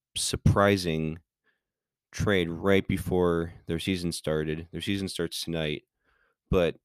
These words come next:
you know, very last minute, very strange, and I really don't know how to feel about this. I keep going between, "Thanks, I hate this trade," to, "I actually think this trade is a stroke of genius."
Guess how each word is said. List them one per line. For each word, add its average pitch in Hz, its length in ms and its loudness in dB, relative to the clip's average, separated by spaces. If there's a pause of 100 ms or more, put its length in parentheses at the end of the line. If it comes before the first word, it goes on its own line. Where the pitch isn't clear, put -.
(160)
you 90 80 -12
know, 82 160 -6
very 107 240 -2
last 95 320 -2
minute, 87 240 -4
very 92 240 -4
strange, 80 920 -4
and 87 240 -6
I 87 100 -4
really 95 420 -4
don't 95 200 -4
know 80 180 -4
how 82 100 -4
to 78 100 -4
feel 85 180 -6
about 78 220 -4
this. - 320 -6
I 78 380 -4 (640)
keep - 320 -2
going 90 440 2 (120)
between, 82 600 -2 (340)
"Thanks, - 320 0
I 82 80 0
hate 87 180 -2
this 104 160 -2
trade," 113 400 2
to, 85 320 2
"I 82 140 -2
actually 87 220 -6
think 87 120 -4
this 85 120 -8
trade 78 220 -6
is 80 140 -4
a 80 60 -10
stroke - 280 -6
of 78 120 -8
genius." 80 360 -4